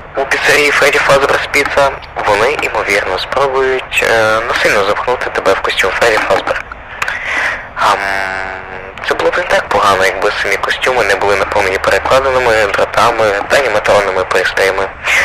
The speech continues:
особливо навколо обличчя. Отже, м, ти ж можеш собі уявити, як сильне натискання твоєї голови на одне з них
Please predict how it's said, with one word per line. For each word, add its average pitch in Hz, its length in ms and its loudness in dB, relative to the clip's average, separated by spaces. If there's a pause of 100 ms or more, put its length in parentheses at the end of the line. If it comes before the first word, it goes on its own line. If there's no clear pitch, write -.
(320)
особливо 117 580 2
навколо 107 400 2
обличчя. 95 760 2
Отже, 104 480 4
м, 101 320 4 (400)
ти 131 100 2
ж - 100 0
можеш 151 220 2
собі 95 180 0
уявити, 95 580 0 (540)
як - 100 -2
сильне 98 260 2
натискання 95 560 0
твоєї 92 340 2
голови 95 440 2
на 110 140 2
одне 95 300 2
з 104 140 -2
них 135 260 0